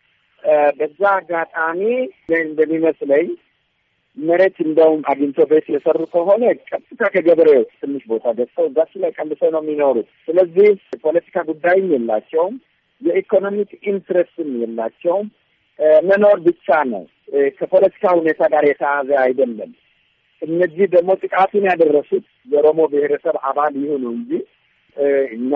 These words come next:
ቄሮ ይሁኑ ወይም ሌላ አይነት ይሁኑ አናውቅም። እንግዲህ እንደሚነግሩም ከእነሱ እንደሰማን ከሆነ ኦሮሞዎች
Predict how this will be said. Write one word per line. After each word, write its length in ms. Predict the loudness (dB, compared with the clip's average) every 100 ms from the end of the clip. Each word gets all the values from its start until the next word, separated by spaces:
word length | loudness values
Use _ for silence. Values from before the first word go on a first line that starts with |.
| -2
ቄሮ 240 | -2 2 4 4
ይሁኑ 340 | 4 0 0 0 -2 -4 _ _ _ _
ወይም 360 | -4 -2 0 -2 0 2 2 0
ሌላ 220 | 0 0
አይነት 320 | 0 0 -4 -6
ይሁኑ 260 | -8 -4 -6 -4
አናውቅም። 520 | -4 -4 -4 -6 _ _ _ _ _ -10
እንግዲህ 240 | -4 0
እንደሚነግሩም 680 | 2 0 0 0 2 2 2 -2
ከእነሱ 320 | -4 -6 -4
እንደሰማን 540 | -6 -6 -4 -4 -4 -6
ከሆነ 380 | -2 2 2 2 0 -2 _ _ _ _ _ _
ኦሮሞዎች 580 | 2 4 6 6 6 4